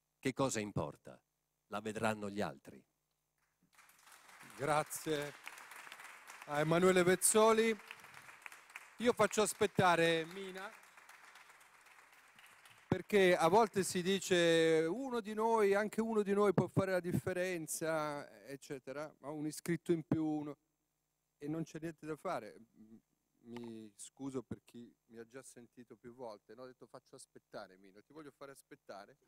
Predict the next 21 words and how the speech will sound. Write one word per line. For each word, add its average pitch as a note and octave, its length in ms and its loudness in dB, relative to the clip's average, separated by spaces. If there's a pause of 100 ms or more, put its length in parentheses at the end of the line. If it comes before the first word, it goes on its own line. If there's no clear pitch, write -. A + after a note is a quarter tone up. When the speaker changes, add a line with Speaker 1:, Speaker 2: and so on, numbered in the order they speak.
(180)
Speaker 2:
perché, F3 520 -4 (420)
eh, C3+ 400 -6 (2000)
perché D#3 540 -2 (460)
i D#3 160 -6
massimi D#3 840 -4 (320)
professori, - 760 -4
scienziati, C3+ 800 -10
non B2+ 100 -10
voglio C#3 180 -10
fare C3 240 -12
i A#2+ 40 -12
nomi, C3 400 -10
grandissimi B2+ 720 -18
medici C3 640 -10
italiani D3 640 -8
nel B2+ 160 -10
duemilasei D3+ 800 -10
dicevano: D3+ 600 -4 (680)
"No, A#3+ 180 -10
ma D3 140 -6
Welby, D3+ 720 -10